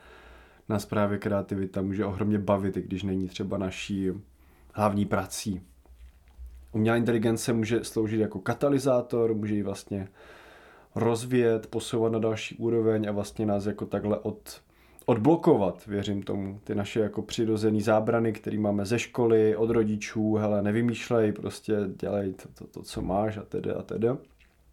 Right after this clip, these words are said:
A může rozšiřovat, eh, horizonty možností, který potom ještě jako dále díky tomu můžeme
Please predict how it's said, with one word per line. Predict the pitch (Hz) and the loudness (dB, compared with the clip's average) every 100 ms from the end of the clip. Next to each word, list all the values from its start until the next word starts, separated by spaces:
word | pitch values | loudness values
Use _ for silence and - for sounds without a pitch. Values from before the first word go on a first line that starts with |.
| _ _ | _ _
A | 113 | 0
může | 110 113 | 2 4
rozšiřovat, | 107 - 127 123 110 107 104 - | 2 2 2 4 4 4 2 2
eh, | 107 101 202 - - - - - - - - | 2 2 -2 -14 -20 -20 -20 -20 -20 -20 -2
horizonty | 120 127 120 117 107 110 | 4 4 4 2 2 2
možností, | 110 131 131 - - 117 113 110 - _ _ - _ _ - | 2 2 2 -2 -4 2 4 4 0 _ _ -20 _ _ -18
který | - 120 113 113 - _ | 0 2 4 2 -2 _
potom | - 113 120 | -4 0 2
ještě | 110 - 123 | 0 0 2
jako | 110 117 | 2 2
dále | 107 110 104 104 101 101 107 _ _ _ _ | 2 4 4 4 2 0 -8 _ _ _ _
díky | - 110 - | -10 -8 -6
tomu | 107 110 107 | 0 2 4
můžeme | 107 101 101 98 95 92 104 | 2 2 0 0 0 -2 -8